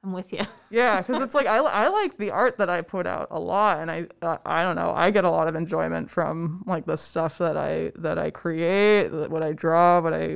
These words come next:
Speaker 2: what I make with my hands, what I photograph, what I,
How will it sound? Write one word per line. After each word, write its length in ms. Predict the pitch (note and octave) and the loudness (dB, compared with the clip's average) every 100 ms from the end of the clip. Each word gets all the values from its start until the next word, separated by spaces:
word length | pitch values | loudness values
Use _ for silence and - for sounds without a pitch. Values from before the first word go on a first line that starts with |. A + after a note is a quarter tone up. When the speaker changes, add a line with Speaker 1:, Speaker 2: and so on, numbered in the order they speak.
| - | -6
Speaker 2:
what 180 | D#3 E3 | -6 -4
I 100 | D#3+ | -4
make 260 | D#3+ E3 | -4 -4
with 160 | E3 E3 | -4 -2
my 160 | E3+ | -4
hands, 420 | D#3 F3 F3+ F#3 F3 | -2 0 0 0 -2
what 120 | D#3+ | -4
I 60 | E3 | -4
photograph, 1040 | - F3 F3+ F3 F3 E3+ F3 E3+ - - - | -2 0 0 0 2 4 4 0 -4 -20 -14
what 180 | E3 E3 | -6 -2
I, 400 | E2+ - - | -2 -2 -4